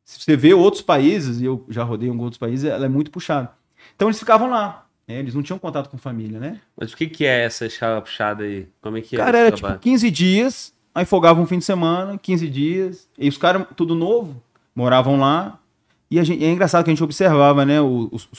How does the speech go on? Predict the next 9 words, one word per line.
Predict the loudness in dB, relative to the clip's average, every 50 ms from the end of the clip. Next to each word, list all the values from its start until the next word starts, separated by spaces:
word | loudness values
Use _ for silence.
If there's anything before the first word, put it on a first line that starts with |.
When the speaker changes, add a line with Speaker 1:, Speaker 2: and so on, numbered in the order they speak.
| -20 -20 _
Speaker 1:
os, | -20 -20 -20 -20 _ _ _
os, | -10 -10 -10 -10 -12 -16 -20 -20 -20 _ _ _ _
os | -20 -10
comandos | -4 -2 0 0 0 0 -2 -4
formados, | -4 -4 -4 -2 -2 0 0 0 -2 -4 -6 _ _ _ _ _ _
os | -14 -8
caras | -4 -2 -2 -2
operam | -2 0 2 2 2
demais. | 2 0 -2 -2 -2 -2 -4 -4 -6 -8